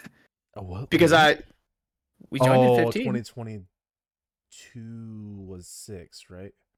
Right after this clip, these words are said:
Speaker 2: Exactly.
Speaker 1: No, twenty twenty-two is seven. You joined in fifteen.
Speaker 2: Yeah, I know. And this February is technically gonna be twenty twenty-three.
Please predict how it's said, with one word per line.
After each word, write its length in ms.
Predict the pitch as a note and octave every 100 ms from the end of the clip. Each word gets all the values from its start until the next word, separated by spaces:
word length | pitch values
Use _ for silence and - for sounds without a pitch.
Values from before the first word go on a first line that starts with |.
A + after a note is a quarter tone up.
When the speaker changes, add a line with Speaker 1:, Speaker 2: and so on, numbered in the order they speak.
| _ _ _
Speaker 2:
Exactly. 460 | C3 B2+ C3+ B2+ D#2 - _ _ _ -
Speaker 1:
No, 320 | G2+ G2 G2+
twenty 220 | - B2+
twenty-two 360 | A#2+ C3 - B2+
is 120 | F2+
seven. 480 | - - B2+ F#2 F2 _ _ _ _ _ _ _ _ _ _ _ _ _ _ _ _ _ -
You 80 |
joined 200 | G2+ A#2
in 60 | G#2
fifteen. 520 | - G#2+ - G#2+ E2+ _ _ _ _ _ _ _ -
Speaker 2:
Yeah, 100 | D#3+
I 40 |
know. 200 | G#3 - _ _
And 160 | C#3+ C#3+
this 180 | E3+
February 520 | - F#3 G#3 C#3+ B2 A#2
is 100 | -
technically 420 | F#3+ - C3+ B2
gonna 140 | B2
be 80 | B2+
twenty 240 | B2 C3+ B2+
twenty-three. 520 | C3+ C3+ E3 G#2+